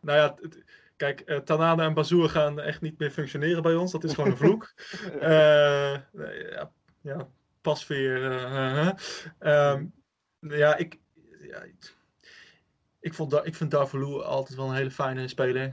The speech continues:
Speaker 1: Ik, ja, Bero ook. Eh, en Doekie, zoals ik zei, eh, was ik al op hele jonge leeftijd, eh, toen hij nog heel jong was, eh, van gecharmeerd.
Speaker 2: Ja.
Speaker 1: Ehm, ja, dus als, als ik keuze maak, dan wel die drie. Eh, ik, ja,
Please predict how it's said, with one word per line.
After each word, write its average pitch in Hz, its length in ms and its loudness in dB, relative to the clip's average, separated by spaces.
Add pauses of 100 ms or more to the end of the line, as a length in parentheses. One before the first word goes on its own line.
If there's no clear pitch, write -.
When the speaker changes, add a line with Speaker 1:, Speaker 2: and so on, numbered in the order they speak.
Speaker 1:
Ik, - 200 -16
ja, 131 260 2
Bero 139 440 2 (140)
ook. - 400 -6 (100)
Eh, 123 480 -4
en 139 120 0
Doekie, 156 260 2
zoals 131 200 -2
ik - 60 -14
zei, 127 400 2
eh, 117 260 -2 (360)
was 135 180 -4
ik 135 120 -4
al 131 140 0
op 131 140 -6
hele 156 240 4
jonge 131 220 2
leeftijd, 120 480 -2
eh, 120 160 -4 (120)
toen 139 160 -4
hij 135 160 4
nog 131 140 -2
heel 123 140 2
jong 120 180 0
was, 120 240 -10
eh, 131 260 -8
van 135 180 -10
gecharmeerd. 127 440 -8 (480)
Speaker 2:
Ja. 117 160 -10 (600)
Speaker 1:
Ehm, 123 140 -8 (540)
ja, 131 200 0
dus 117 140 -2
als, 120 240 -6
als 123 180 -8
ik - 240 -14
keuze 127 300 2
maak, 123 280 -2
dan 127 120 -4
wel 131 120 -4
die 135 120 -2
drie. 131 320 -4 (360)
Eh, 123 440 0
ik, 151 140 -8
ja, 156 120 4